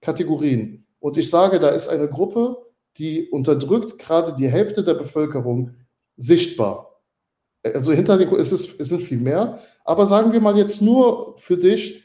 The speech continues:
weil du nur kategorisch und keine Empathie hast und du kannst nur in religiösen Quellen denken, diese Gruppe unterdrückt gerade die Hälfte der Bevölkerung.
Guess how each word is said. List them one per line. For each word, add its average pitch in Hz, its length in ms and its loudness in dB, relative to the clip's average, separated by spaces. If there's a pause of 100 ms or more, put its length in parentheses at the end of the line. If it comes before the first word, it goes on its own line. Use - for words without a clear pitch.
(120)
weil 156 120 2
du 175 100 0
nur 202 180 4
kategorisch 185 540 0
und 165 60 -6
keine 165 220 -2
Empathie 160 400 -4
hast 180 260 -2 (240)
und 147 80 -10
du 143 60 -4
kannst 175 260 -2
nur 202 100 4
in 180 80 0
religiösen 170 500 -2
Quellen 175 280 0
denken, 170 480 -4 (440)
diese 233 280 2
Gruppe 202 260 0
unterdrückt 190 640 2
gerade 170 220 0
die 131 80 -2
Hälfte 190 380 -2
der 170 100 0
Bevölkerung. 135 760 -4